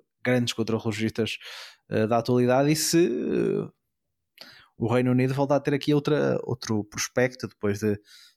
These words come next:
eh, Bradley Wiggins também ter sido campeão da Elites, se pode pensar, eh,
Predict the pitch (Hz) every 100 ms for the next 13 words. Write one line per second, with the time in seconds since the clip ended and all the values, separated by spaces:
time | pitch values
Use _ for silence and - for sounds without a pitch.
0 | _ 98 95 90 - - 120 117 120 127
1 | 117 101 - 104 107 110 117 - 117 -
2 | 113 117 113 120 123 135 - - - 127
3 | 123 127 123 123 120 123 _ _ _ _
4 | - 110 110 101